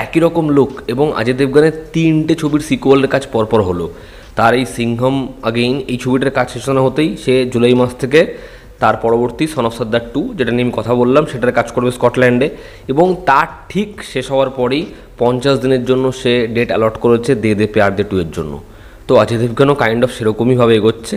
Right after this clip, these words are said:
খালি অজয় দেবগন একজন খুব ভালো অ্যাক্টর বলে যে কোনো ক্যারেক্টারে সুইচ করে যেতে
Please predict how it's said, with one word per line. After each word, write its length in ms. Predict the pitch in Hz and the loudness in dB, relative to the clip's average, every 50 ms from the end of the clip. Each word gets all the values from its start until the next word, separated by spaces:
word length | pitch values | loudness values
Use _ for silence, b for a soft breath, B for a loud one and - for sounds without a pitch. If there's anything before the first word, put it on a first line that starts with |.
| - | -6
খালি 140 | - 127 113 107 | -2 0 0 2
অজয় 140 | 104 107 101 | 2 2 2
দেবগন 200 | 107 101 120 120 | 0 0 0 0
একজন 280 | 117 110 107 117 131 131 135 B B B B B B - | 0 -2 -2 -4 -4 -4 -6 B B B B B B -12
খুব 140 | - - 165 135 117 - - | -8 -6 -6 -6 -6 -6 -2
ভালো 200 | 104 107 110 123 | 0 4 4 6
অ্যাক্টর 360 | 120 101 101 - - - 131 139 131 | 4 4 2 -2 -8 -8 -6 -4 -4
বলে 140 | 139 156 196 185 131 107 | -4 -4 -6 -8 -8 -6
যে 80 | 117 113 | -6 -4
কোনো 200 | - 117 113 117 113 | -4 -4 -6 -4 -4
ক্যারেক্টারে 340 | 110 98 98 - - 117 120 - | -6 -6 -6 -6 -8 -8 -8 -6
সুইচ 180 | - 110 95 - - | -8 -10 -8 -6 -6
করে 100 | 98 95 95 | -4 -4 -4
যেতে 120 | 87 87 | -6 -6